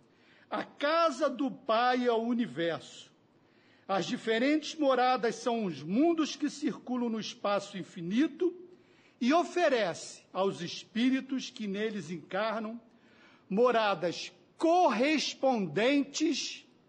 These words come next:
à sua evolução." Essa obra incrível, o Evangelho segundo o Espiritismo, ela deve ser o nosso manual de vida. Aqui,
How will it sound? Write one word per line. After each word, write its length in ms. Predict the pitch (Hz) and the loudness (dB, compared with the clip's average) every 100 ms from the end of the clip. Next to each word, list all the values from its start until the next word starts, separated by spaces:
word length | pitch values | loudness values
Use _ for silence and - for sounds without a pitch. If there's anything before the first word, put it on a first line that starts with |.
| _ _ _ - | _ _ _ -2
à 140 | 254 | -2
sua 380 | - - 240 254 | -4 -8 -2 0
evolução." 800 | 170 214 233 - - 160 151 147 - _ _ _ _ _ _ - - - - - _ - - - _ - | 0 -2 -4 -8 -8 -6 -6 -10 -18 _ _ _ _ _ _ -20 -20 -20 -20 -20 _ -20 -20 -20 _ -6
Essa 320 | 254 - 262 | -4 0 2
obra 360 | 226 269 247 220 | 4 4 2 0
incrível, 600 | 208 - 233 269 139 156 | -2 0 4 4 0 -4
o 80 | 185 | -4
Evangelho 580 | 170 185 139 214 220 | -4 -6 -4 -2 -2
segundo 400 | 156 - 160 196 | -6 -12 -8 -8
o 40 | 165 | -8
Espiritismo, 1040 | - - 160 147 - 208 247 151 143 120 - - - - - | -10 -10 -10 -10 -2 0 0 -2 -10 -14 -20 -20 -20 -20 -4
ela 240 | 220 247 190 | 0 2 2
deve 260 | 233 214 | 0 0
ser 480 | 156 - 226 254 185 - | -4 -4 0 0 0 -6
o 120 | 233 208 | -8 -4
nosso 460 | 233 254 - 233 | -2 -4 -6 -4
manual 1120 | 202 226 302 330 302 240 233 247 247 - - - - _ - | 0 2 2 2 4 4 4 4 0 -6 -20 -20 -20 _ -8
de 160 | 180 | -2
vida. 540 | 208 131 170 123 135 110 - _ _ _ _ _ _ 254 | -2 -2 -4 -4 -8 -14 -20 _ _ _ _ _ _ -2
Aqui, 720 | 254 - - 254 285 175 | -2 -4 2 4 4 0